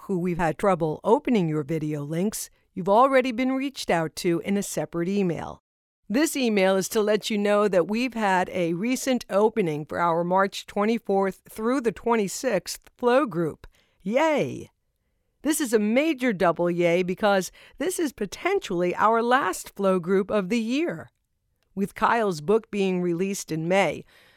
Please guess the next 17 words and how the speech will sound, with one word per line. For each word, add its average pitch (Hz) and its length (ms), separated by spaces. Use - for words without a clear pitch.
our 175 160
schedule 202 500
has 165 160
become 170 460
quite 320 340
full. - 420
We've 196 120
had 208 200
so 294 300
many 311 300
submissions 233 760
and 190 240
thus 226 320
are 214 180
inquiring, 170 800
if - 220
selected, 339 800